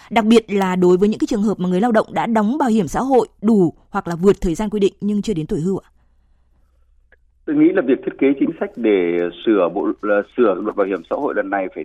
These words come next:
Speaker 2: tính đến và giải quyết tất cả các bất cập mà chúng ta đã chứng kiến trong suốt thời gian qua. Nhưng mà chúng ta vẫn không quên nguyên tắc đóng hưởng là nguyên tắc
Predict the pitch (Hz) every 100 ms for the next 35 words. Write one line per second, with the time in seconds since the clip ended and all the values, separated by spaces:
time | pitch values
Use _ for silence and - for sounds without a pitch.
0 | - - 262 330 120 123 175 240 - 104
1 | 92 87 90 80 - - 277 - 95 -
2 | - - 107 - 90 - _ 120 110 113
3 | - 110 - 110 123 - 175 - 170 101
4 | - 214 202 - _ _ _ _ _ _
5 | 120 113 131 135 120 - - 127 120 117
6 | 117 110 151 110 117 143 110 82 87 90
7 | 95